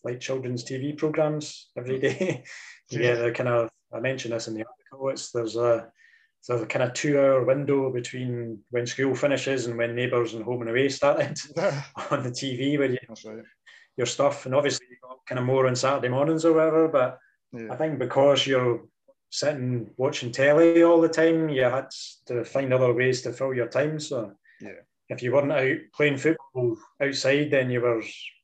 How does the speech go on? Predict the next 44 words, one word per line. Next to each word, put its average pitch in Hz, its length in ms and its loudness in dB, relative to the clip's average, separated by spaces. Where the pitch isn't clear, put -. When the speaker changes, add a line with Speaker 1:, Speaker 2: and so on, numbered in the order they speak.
Speaker 1:
reading 139 280 -2
about 151 300 2
it, 156 180 0
and 107 340 -12
Speaker 2:
Mm. 98 300 -18
Speaker 1:
um, 110 680 -6
'cause 113 120 -4
it 113 60 0
just 117 200 -10
wasn't 120 220 -10
there, 151 220 4
as 135 100 2
you 120 60 -2
say. 147 400 2
I - 20 -4
mean, 123 420 -8
there 127 100 -2
were 120 80 2
big, 175 240 4
it - 80 -14
was 110 120 -10
a - 120 -8
big, 175 260 4
big 131 180 4
occasion 165 520 2
when 180 120 2
you 170 140 2
found 160 500 0
football 156 500 2
on 156 80 0
the 151 80 -2
T 160 220 -2
V. 165 280 4
I 151 40 -2
mean, 123 300 -8
always 139 240 2
used 127 220 -2
to 120 80 0
remember 127 540 0
you 120 80 -4
used 123 260 -6
to - 80 -8
sometimes 127 560 -2
get 127 360 0